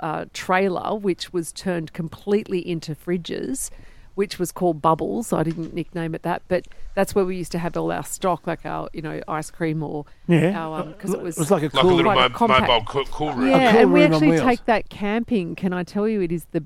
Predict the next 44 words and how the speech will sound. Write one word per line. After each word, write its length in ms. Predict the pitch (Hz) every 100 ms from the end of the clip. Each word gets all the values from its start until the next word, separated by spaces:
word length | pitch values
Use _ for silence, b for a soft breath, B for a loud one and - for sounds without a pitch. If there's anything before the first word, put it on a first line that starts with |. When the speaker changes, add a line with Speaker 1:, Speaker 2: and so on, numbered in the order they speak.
| -
Speaker 1:
it's 160 | 185 -
a 40 |
godsend. 680 | 156 170 170 - 165 175 - -
Uh, 100 | 175
we 60 | 175
used 120 | 190
to 40 |
be 120 | - 175
at 180 | -
Lake 240 | 175 196 -
St 180 | 175 160
Clair 300 | - 180 165
where 100 | 160
it 60 |
was, 180 | 165 -
you 60 | 175
know, 120 | 156
forty-five 580 | 175 208 175 175 165 165
degrees 360 | 156 175 170 160
in 80 | 156
the 80 |
summer, 400 | 143 175 175 170 b b b -
where 120 | 170
we 80 | 160
used 160 | 170 -
to, 180 | 170 156
um, 280 | 156 156 -
you 80 |
know, 80 | 160
be 120 | 160
skiing, 480 | 160 - 180 170 226 B B B B -
and 160 | 185
we 100 | 180
used 240 | 180 196 -
to 60 |
take 300 | 175 190 180
Bubbles 380 | - 170 175 160
along, 420 | 170 160 160 160
and 400 | 160 160 156 156 -
it 140 | 165
was 160 | 160 -
full 200 | - 165
of, 220 | 156 143
uh, 340 | 160 151 147